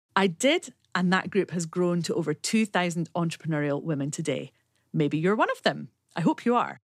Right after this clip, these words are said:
But I also kept looking for other business-focused groups. First of all, local communities, then worldwide,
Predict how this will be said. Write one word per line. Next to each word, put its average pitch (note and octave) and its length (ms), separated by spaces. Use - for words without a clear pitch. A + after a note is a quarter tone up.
But B3 120
I C#4 180
also F#4 320
kept - 240
looking F#3+ 300
for - 200
other A#3+ 300
business-focused F3 880
groups. - 540
First C4 260
of C4+ 80
all, C#4+ 220
local F3 400
communities, C#4+ 760
then A3 340
worldwide, F3 840